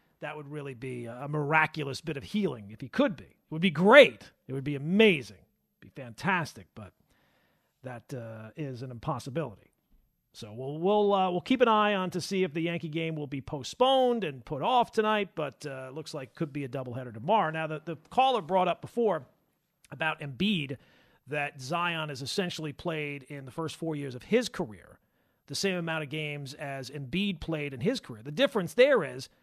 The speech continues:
you could sh-, you, you knew going in the deal, and it moved in the right direction. First two years, Embiid did not play.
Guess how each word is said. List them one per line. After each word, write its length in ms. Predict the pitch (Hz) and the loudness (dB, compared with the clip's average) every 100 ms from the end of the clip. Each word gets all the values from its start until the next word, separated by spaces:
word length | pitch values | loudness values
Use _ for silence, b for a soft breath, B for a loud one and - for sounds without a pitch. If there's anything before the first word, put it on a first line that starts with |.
| _ _ _ _ _ _ _ | _ _ _ _ _ _ _
you 260 | 190 190 226 | -4 -2 2
could 220 | 214 160 | 2 2
sh-, 240 | - - 254 | 0 2 2
you, 180 | 214 220 | 2 0
you 240 | 202 226 208 | 2 0 2
knew 320 | 208 302 311 | 4 4 6
going 340 | 262 240 226 | 6 6 4
in 160 | 226 214 | 2 0
the 100 | 180 | -2
deal, 520 | 240 311 190 147 160 _ _ - | 0 2 2 2 -2 _ _ -2
and 180 | 208 220 | 0 0
it 100 | 190 | 2
moved 480 | 190 233 269 247 | 6 8 8 6
in 100 | 233 | 0
the 100 | 226 | 0
right 220 | 208 220 196 | 2 0 0
direction. 440 | 233 277 - 143 | 0 0 0 -6
First 420 | - 233 254 - | 0 4 4 2
two 200 | - 233 | 4 4
years, 380 | 214 349 339 220 | 8 8 8 4
Embiid 340 | 185 151 151 135 | -2 -2 -6 -6
did 120 | 135 | -8
not 220 | 139 120 | -8 -10
play. 320 | - 123 - | -10 -10 -12